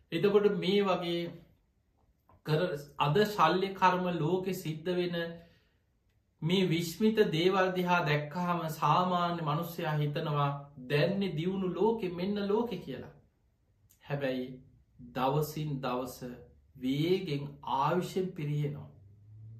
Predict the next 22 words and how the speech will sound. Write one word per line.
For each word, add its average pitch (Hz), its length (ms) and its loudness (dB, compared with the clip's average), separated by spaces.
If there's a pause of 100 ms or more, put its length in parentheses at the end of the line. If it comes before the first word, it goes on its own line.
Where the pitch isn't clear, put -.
(480)
මොන 151 160 4 (140)
දියුණු 165 440 2
බෙහෙත් 156 460 -2
හේත්, 180 360 0
විටමින් 165 600 -4
වර්ග, 175 300 0 (100)
තාක්ෂණයේ 160 800 0
විද්‍යාව 165 600 0
ලෝකෙ 151 380 -2
දවසින් 170 540 0
දවස 151 360 -2
අපි 151 240 -4
දැක්කට 147 500 -4 (1300)
මිනිස්සුන්ගේ 147 600 0
ආයුෂ 143 380 2 (760)
පිරිහෙන 156 480 0
එක 143 260 -2
කාටවත් 147 680 0
නවත්තන්න 135 560 -6
බැරි 127 200 -6
වෙලා 120 240 -6
තියෙන. - 240 -16